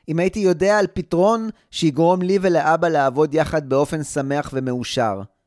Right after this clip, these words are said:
זה נראה שאין שום דרך לכך. אני מקווה שבסופו של דבר תרגיש טוב עם זה. שלך,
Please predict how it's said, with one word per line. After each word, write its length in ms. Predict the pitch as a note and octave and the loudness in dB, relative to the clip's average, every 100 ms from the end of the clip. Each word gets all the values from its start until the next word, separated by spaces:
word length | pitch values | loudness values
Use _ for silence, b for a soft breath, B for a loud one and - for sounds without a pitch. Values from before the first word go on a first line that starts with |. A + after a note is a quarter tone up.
| _ _ _ _ | _ _ _ _
זה 140 | C3+ F#3+ | -4 0
נראה 340 | G3+ A3+ C4+ | 0 0 -2
שאין 400 | C4+ A3+ A#3 A#3+ | -2 -4 -4 -4
שום 260 | - A3+ G#3+ | -4 -6 -2
דרך 360 | F3+ E3+ D#3 | -2 -2 -4
לכך. 500 | C#3 - F#2+ - - _ _ _ _ _ _ _ | -10 -8 -10 -12 -20 _ _ _ _ _ _ _
אני 140 | D3+ E3+ | -2 -2
מקווה 340 | F3+ F3 A#3+ | 0 0 0
שבסופו 560 | C4+ G#3+ F3+ F#3 A3+ B3 | 0 -2 -2 -2 0 0
של 160 | C4 | 0
דבר 400 | F#3 C#3 C#3 C3 C#3+ _ _ _ | 0 0 0 -2 -6 _ _ _
תרגיש 440 | C#3 B2 D3 - | -4 0 -2 -2
טוב 260 | - B2 A2 | -2 0 0
עם 120 | G#2+ | -4
זה. 200 | F2+ F2 - _ _ _ _ _ _ _ | -6 -8 -12 _ _ _ _ _ _ _
שלך, 380 | - C3+ B2+ | -4 -2 0